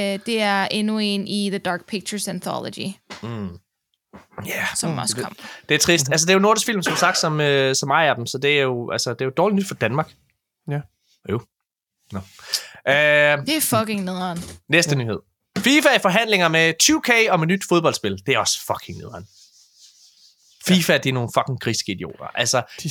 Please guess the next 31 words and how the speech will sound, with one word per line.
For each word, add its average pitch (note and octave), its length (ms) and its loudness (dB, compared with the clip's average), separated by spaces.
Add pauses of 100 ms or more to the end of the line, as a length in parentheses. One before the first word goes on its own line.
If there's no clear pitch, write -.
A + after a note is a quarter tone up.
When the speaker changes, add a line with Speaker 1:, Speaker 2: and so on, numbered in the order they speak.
Speaker 2:
jeg C#3+ 180 0
er, C#3+ 120 0
altså, D3+ 220 2
hvis D3+ 160 0
der, D#3+ 160 4
jeg D#3+ 220 2
er E3+ 40 0
så F#3 160 0
glad D#3+ 320 2
for, D3+ 200 6
at C3 220 -2
E E3 220 2
A D3 160 4
bare C3 220 4
har C#3 100 -2
sagt, B2 300 -2 (200)
"Fuck F#3+ 260 4
jer, D#3 160 4
fifa," F#3+ 400 0 (800)
og C#3+ 80 2
så E3 120 4
lavet C#3+ 260 4
deres C#3+ 260 2 (120)
eget D3 500 2 (120)
fifa-spil, D3 480 -2
som A#2+ 100 -4
ikke A2 140 -4
hedder G#2 120 -4
fifa. F2+ 240 -12 (600)
Øh, A#2 220 4 (440)
jeg, E3+ 280 2